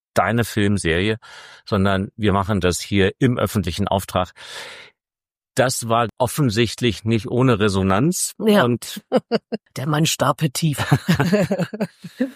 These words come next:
Speaker 1: Ja, und das Lebensende, wir haben ja hier im Humboldt-Forum auch, ähm, in unserem Bemühen, dass es wirklich um die großen Themen geht, ja auch mal vor ein paar Jahren ein Cluster gehabt zu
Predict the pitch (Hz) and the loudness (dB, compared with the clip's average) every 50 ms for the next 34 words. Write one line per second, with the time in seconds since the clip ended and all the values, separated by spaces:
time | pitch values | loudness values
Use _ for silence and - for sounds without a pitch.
0 | - 208 - 214 226 - 127 135 120 95 101 110 104 - 143 - 135 151 165 170 | -14 -10 -4 -4 -2 2 4 4 4 4 2 2 2 2 0 0 2 2 2 2
1 | 170 160 - - - 156 180 190 185 175 143 143 131 131 143 143 139 131 127 127 | 2 0 -2 0 0 2 4 4 4 4 4 4 2 2 2 2 2 2 4 2
2 | 135 123 143 175 185 175 156 - - - 151 147 135 143 143 139 101 107 117 123 | 2 2 2 0 2 0 0 -2 -2 -4 -4 -2 0 0 0 0 2 2 2 4
3 | 127 127 127 - - - 127 120 120 113 113 113 113 113 110 113 - - 123 120 | 4 4 2 2 0 -4 -4 0 2 2 2 2 2 0 0 -2 -2 -2 -2 -2
4 | 120 - 123 123 120 113 117 113 110 110 104 98 110 107 117 127 139 143 143 135 | -2 -4 -2 -2 0 2 2 2 2 2 2 0 0 2 2 2 4 4 4 4
5 | 127 123 113 - - 117 104 - 113 - - 123 - - 110 - 113 107 98 101 | 4 2 0 0 -2 -2 -2 -2 -6 -4 -4 -4 -4 -4 -4 -4 -4 -4 -4 -4
6 | - - 113 127 - - 123 107 - 110 110 107 110 110 92 101 101 101 - 107 | -4 0 0 0 2 2 0 0 2 2 2 4 4 2 2 0 -2 -2 0 0
7 | 101 98 - 92 92 85 104 98 95 95 95 95 - - 98 95 92 92 95 95 | 0 2 2 0 -2 -2 -2 0 2 4 2 2 0 0 -2 0 0 0 0 0
8 | 92 92 90 90 90 90 - - 90 90 - - 98 - - - 92 82 85 87 | 0 2 2 0 0 -2 -2 -4 -4 -4 -2 -4 -4 -4 -2 -2 -2 -2 -2 -2
9 | 90 90 - - - - 92 | -2 -4 -4 -8 -6 -6 -6